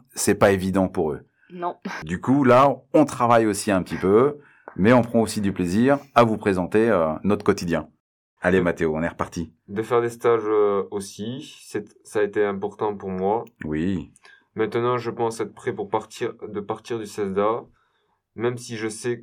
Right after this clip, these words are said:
Speaker 3: que j'ai encore des choses à apprendre pour ma vie d'adulte. À la fin de l'année, j'espère a-, avoir trouvé une place en esat dans un atelier cuisine ou restaurant, et avec, euh, un hébergement pour pouvoir gagner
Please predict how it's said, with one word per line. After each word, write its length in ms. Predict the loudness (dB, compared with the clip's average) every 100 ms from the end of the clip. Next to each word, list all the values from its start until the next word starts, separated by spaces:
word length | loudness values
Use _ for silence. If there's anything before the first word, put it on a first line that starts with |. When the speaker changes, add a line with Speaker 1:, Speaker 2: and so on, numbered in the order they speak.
| -6
Speaker 3:
que 260 | -2 0
j'ai 340 | -2 -2 -2 -2
encore 340 | -6 -4 -2 -2
des 80 |
choses 260 | -4 -4 -2
à 80 | -2
apprendre 540 | -4 -8 -6 -4 -6
pour 180 | -8 -6
ma 120 | -4
vie 120 | -4 -2
d'adulte. 520 | -4 -6 -12 -12 -18 -18 _ _ _ _ 0
À 100 | 2
la 120 | 4
fin 140 | 0 -2
de 100 | 0
l'année, 480 | 0 0 0 0 -2
j'espère 420 | -8 -8 -6 -2
a-, 180 | -2 -4 -4
avoir 300 | -4 -4 -6
trouvé 500 | -10 -14 -4 -2 -2 -6 -20 _
une 160 | -14 -6
place 300 | -2 -2 -4
en 100 | -6
esat 520 | -4 -2 -2 -4 -8 -8 -10 _ _ -6
dans 200 | -2 -2
un 120 | -2
atelier 520 | -2 -6 -4 -6 -6
cuisine 420 | -10 -10 -8 -4
ou 120 | -4
restaurant, 580 | -4 -6 -4 -4 -4 -10 _ _ _ _ _ -2
et 180 | 2 4
avec, 300 | 2 0 -2
euh, 280 | -4 -6 _ _ -4
un 140 | -4
hébergement 640 | 0 0 -2 -4 -2 -2 -4
pour 220 | -10 -10
pouvoir 340 | -6 -2 -2
gagner 380 | -2 -4 -4